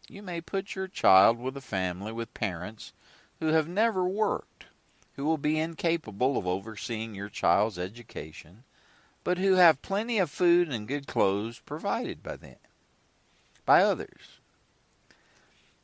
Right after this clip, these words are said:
If the choice about where one would put one's child is as clear to you as it is to me, on what grounds does one justify support of a system that, indirectly but without doubt,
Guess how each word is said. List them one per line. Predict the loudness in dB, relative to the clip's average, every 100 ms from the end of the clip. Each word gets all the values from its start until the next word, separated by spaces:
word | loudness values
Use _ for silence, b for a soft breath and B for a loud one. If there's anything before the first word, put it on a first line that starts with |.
| 2
If | 2 4
the | -2
choice | -2 0 4 4 2
about | 0 6 6 6 4
where | 4 4
one | 0 -2 0 0 -2 -10 -16 _ _ -8
would | -4 -4
put | -2 -2 -2
one's | -4 -6 -6 -10
child | -2 4 6 4 0 -4
is | -4 -4
as | -4 -6
clear | -6 -2 0 -2
to | -4
you | -8 -4 -4 -4 -2
as | -2 -2
it | -6
is | -6 -6 -10
to | -14
me, | -10 -8 -8 -12 -18 -20 _ b b b b b b
on | -4 -2
what | -2 -2
grounds | -2 2 2 0 -2
does | -4 -2
one | -4 -2
justify | 0 0 -2 -6 0 0
support | 0 -8 -8 -2 0 0
of | -2
a |
system | -6 -6 -8 -10 -10 -2
that, | 2 2 0 _ b b -8
indirectly | -6 -4 0 4 2 2 -2 -2
but | -2 -2
without | -2 2 4 4 0
doubt, | -2 0 -2 -8